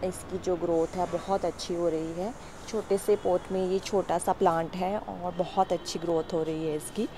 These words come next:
और ये मेरा देखिए, अ, पेनी वॉट का प्लांट है, कितना सुंदर है। और ये मेरा जो है ये जनाडू का, अ, plant है,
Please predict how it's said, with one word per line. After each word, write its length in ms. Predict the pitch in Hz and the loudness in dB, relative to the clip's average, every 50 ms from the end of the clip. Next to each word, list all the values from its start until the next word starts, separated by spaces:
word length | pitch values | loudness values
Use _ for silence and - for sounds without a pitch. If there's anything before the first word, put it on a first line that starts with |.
| - - - - - - - - - | -12 -12 -12 -12 -12 -14 -8 -2 0
और 680 | 185 185 175 170 175 170 175 165 160 175 175 175 170 - - 208 | 2 2 4 4 4 4 2 4 4 4 4 4 4 0 -2 -4
ये 280 | 190 190 208 208 208 | -4 0 2 2 2
मेरा 280 | 208 202 202 190 185 185 | 4 4 4 4 4 2
देखिए, 600 | 180 185 180 - - - 208 208 208 208 208 233 | 2 0 -2 -2 -2 -2 0 2 2 2 2 -2
अ, 40 | - - - 180 175 170 170 165 165 165 170 165 - - - - - - - - | -4 -4 -2 0 0 0 0 0 0 -2 -2 -6 -8 -14 -16 -16 -16 -10 -2 2
पेनी 280 | - 180 180 170 175 175 | 4 4 4 4 2 0
वॉट 280 | 165 170 170 - - | 2 2 2 2 0
का 120 | - - 170 | -4 -6 -6
प्लांट 420 | - - 170 160 160 165 165 - | -4 -4 -4 -4 -4 -6 -8 -10
है, 120 | 185 190 - - - - - - - - - - - - - - - - - - | -10 -10 -12 -14 -16 -16 -16 -16 -16 -16 -16 -16 -16 -16 -16 -16 -16 -16 -10 -8
कितना 300 | - 240 - - 190 185 | -8 -6 -4 -2 -2 -2
सुंदर 420 | 185 - - 190 180 175 170 175 170 | -2 -4 -4 -6 -4 -4 -4 -4 -4
है। 500 | 180 175 185 220 254 - - - - - - - - - | -4 -6 -6 -8 -10 -10 -14 -16 -16 -16 -14 -12 -8 -4
और 80 | 196 190 | -4 -2
ये 240 | 190 180 180 180 180 | -2 0 0 0 0
मेरा 460 | 185 185 185 180 175 175 175 - - - - - | 0 0 0 0 0 -2 -2 -4 -4 -6 -10 -12
जो 200 | 190 185 - 185 | -8 -6 -4 -4
है 400 | 185 170 175 185 180 175 - - | -4 -4 -6 -6 -6 -6 -6 -4
ये 280 | 185 185 180 180 180 - - - - - | -2 0 0 0 0 -2 -4 -10 -12 -10
जनाडू 460 | 175 160 208 190 180 180 170 160 175 175 | -8 -4 -2 -2 0 0 0 0 0 -2
का, 360 | - - 175 175 175 - - - - - - - - - | 0 2 2 2 2 0 -4 -8 -14 -16 -16 -14 -10 -8
अ, 80 | - 175 | -8 -6
plant 400 | 170 - 185 180 170 170 165 - | -2 -2 -2 0 0 -2 -6 -6
है, 240 | - 180 98 - | -6 -6 -6 -6